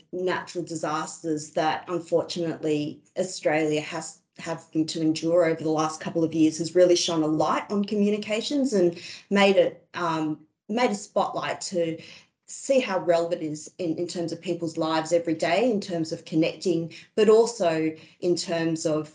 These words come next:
you know, what that could achieve through a digital economy. And so in that sense, and in general,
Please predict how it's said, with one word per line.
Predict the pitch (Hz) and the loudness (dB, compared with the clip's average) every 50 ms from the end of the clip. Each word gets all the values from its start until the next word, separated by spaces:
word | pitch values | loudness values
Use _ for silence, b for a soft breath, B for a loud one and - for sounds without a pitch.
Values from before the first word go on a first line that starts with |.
| _ _ | _ _
you | - 180 160 | -2 -2 0
know, | 160 156 | 0 -2
what | 151 151 170 - - - - | 0 2 2 2 0 -2 -6
that | - 151 - - - | -8 -10 -10 -12 -16
could | - - - 175 143 | -12 -4 -4 -2 -2
achieve | 160 156 - - - 160 156 151 156 | -2 -4 -4 -4 -2 0 0 -2 -4
through | - - - 165 160 160 156 156 - - | -8 -8 -2 2 4 4 4 4 2 0
a | 175 165 | 0 0
digital | 165 - - 170 160 - 170 160 156 151 151 147 - - | 0 0 0 0 0 0 0 0 0 0 0 -2 -4 -6
economy. | - 165 - - - 165 165 170 165 160 151 107 - - B B B B B B B B B B _ | -6 -8 -6 -6 -4 -2 0 2 2 2 0 -2 -6 -12 B B B B B B B B B B _
And | 196 202 202 202 196 | 4 4 6 4 4
so | 196 - - - - 233 220 | 2 -4 -8 0 4 6 8
in | 226 233 | 8 8
that | 240 247 247 240 - | 6 4 2 0 -4
sense, | - - 202 180 170 160 156 - - - - - _ _ | -4 2 4 4 4 4 2 -6 -12 -16 -18 -18 _ _
and | - 202 190 | -6 -2 0
in | 180 175 170 | 0 0 0
general, | - 175 175 175 175 170 156 147 151 156 | 2 0 0 0 0 -2 -4 -4 -6 -8